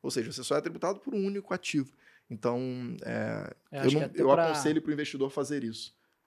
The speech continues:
Speaker 2: Pra ilustrar, é, é um bom ponto mesmo que você tocou. Realmente, a, a, a gente tá ali plugado nas corretoras e realmente fundo é automático. O, o pessoal critica às vezes, né, fundo por causa de taxa de administração, só que não colocam na conta essa eficiência tributária mesmo.
Speaker 1: Sim.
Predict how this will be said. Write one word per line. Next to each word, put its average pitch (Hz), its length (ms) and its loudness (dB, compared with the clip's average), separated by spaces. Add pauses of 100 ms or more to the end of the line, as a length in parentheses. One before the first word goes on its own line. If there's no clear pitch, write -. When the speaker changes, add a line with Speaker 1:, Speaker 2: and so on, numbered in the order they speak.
(160)
Speaker 2:
Pra 139 200 4
ilustrar, 139 480 4
é, 147 200 6
é 143 100 0
um 156 80 2
bom 190 180 6
ponto 180 360 2
mesmo 156 260 4
que - 60 -10
você 147 120 0
tocou. 143 320 2
Realmente, 170 500 2
a, 151 80 6
a, 120 520 0
a 113 60 -8
gente 127 280 -6
tá 139 80 0
ali 127 160 0
plugado 123 420 -2
nas 120 120 -6
corretoras 135 520 0
e 135 40 -2
realmente 143 380 -2
fundo 139 240 -6
é 139 40 0
automático. 135 720 -4 (580)
O, 135 500 2
o 139 40 -12
pessoal 170 300 8
critica 180 400 6
às 143 100 4
vezes, 143 160 0
né, 139 100 -2
fundo 165 320 -4
por - 60 -14
causa 156 140 2
de 143 60 -8
taxa 147 200 -2
de 151 60 -6
administração, 143 680 -2
só 139 140 -4
que 160 140 -2
não 190 180 2
colocam 170 500 4
na 160 120 0
conta 185 280 -2
essa 170 160 -2
eficiência 160 400 -4
tributária 165 580 4
mesmo. 117 260 -4
Speaker 1:
Sim. 95 160 -10